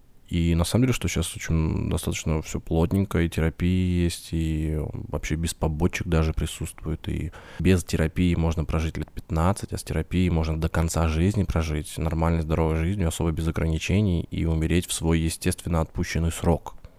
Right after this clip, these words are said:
Ладно, через год только я поехал, встал на учёт, м, для того, чтобы следить за здоровьем, чтобы доктор наблюдал меня.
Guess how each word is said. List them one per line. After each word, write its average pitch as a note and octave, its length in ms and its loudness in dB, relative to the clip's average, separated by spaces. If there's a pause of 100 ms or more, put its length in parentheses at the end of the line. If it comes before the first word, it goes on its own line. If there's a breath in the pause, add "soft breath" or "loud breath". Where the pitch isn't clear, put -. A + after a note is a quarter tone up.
(200)
Ладно, F#2 580 0
через F#2+ 280 2
год B2 320 10
только F#2 260 4
я E2 100 4
поехал, F2+ 360 2
встал F#2 320 4
на F2 120 6
учёт, F2 540 2 (100)
м, G2+ 320 0
для F#2 140 2
того, G2+ 240 6
чтобы C3 220 2
следить B2+ 280 2
за C3+ 120 6
здоровьем, A2+ 420 8
чтобы F#2 320 2
доктор G2 340 2
наблюдал F2+ 380 4
меня. D#2 300 -2